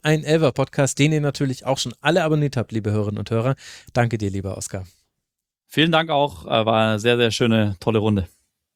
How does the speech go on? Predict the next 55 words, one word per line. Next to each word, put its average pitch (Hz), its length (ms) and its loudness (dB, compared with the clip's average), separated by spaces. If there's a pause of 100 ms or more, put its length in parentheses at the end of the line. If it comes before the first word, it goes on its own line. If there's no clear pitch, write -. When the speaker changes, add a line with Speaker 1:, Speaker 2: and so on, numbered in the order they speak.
(640)
Speaker 1:
Das 127 240 0
freut 135 340 0
mich. 104 220 -4
Und 135 180 0
dann 180 260 0
habe 165 200 0
ich - 160 -4
auch 151 160 2
für 143 160 -4
euch 143 200 0
noch 143 180 0
einige 135 520 2
weitere 135 360 0
Empfehlungen. 139 440 0
Was 143 160 0
hat 165 120 -2
denn 143 100 0
der 123 120 2
Rasenfunk 143 520 0
zuletzt - 480 -2
so 143 160 0
gemacht? 143 400 -2 (420)
Also 151 240 2
unter 190 300 2
anderem 160 220 -2
ist 156 140 -4
ein 147 80 0
Tribünengespräch 139 720 0
erschienen, 139 420 -2
das 127 160 -2
auch 156 220 2
Schnittmengen 143 840 0
mit 139 160 0
der 131 80 2
Bundesliga 131 480 0
der 113 120 0
Frauen 131 300 0
hat. 110 180 -4
Ich 139 160 -6
habe 147 240 2
über 135 240 0
Evangelikale 135 960 2
im 127 260 0
Fußball 107 560 -2
gesprochen. - 480 -2
Evangelikale, 127 840 0
das 127 200 0
sind 117 160 0
sehr, 147 320 4
sehr 139 160 2
christliche 143 640 -2
Gruppen, 151 380 -6
die 123 180 -6
die 113 120 -6
Bibel 143 400 2